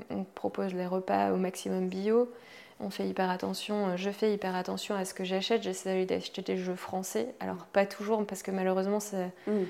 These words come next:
Speaker 1: ça correspond
Speaker 2: Mm.
Speaker 1: pas au budget d'une
Speaker 2: Mm.
Speaker 1: microcrèche
Speaker 2: Mm.
Speaker 1: non plus.
Speaker 2: Mhm.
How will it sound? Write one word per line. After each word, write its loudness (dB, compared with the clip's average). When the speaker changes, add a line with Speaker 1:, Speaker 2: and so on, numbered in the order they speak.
Speaker 1:
ça -10
correspond 6
Speaker 2:
Mm. 0
Speaker 1:
pas 8
au 8
budget 4
d'une 2
Speaker 2:
Mm. 0
Speaker 1:
microcrèche -2
Speaker 2:
Mm. 2
Speaker 1:
non 0
plus. -2
Speaker 2:
Mhm. 0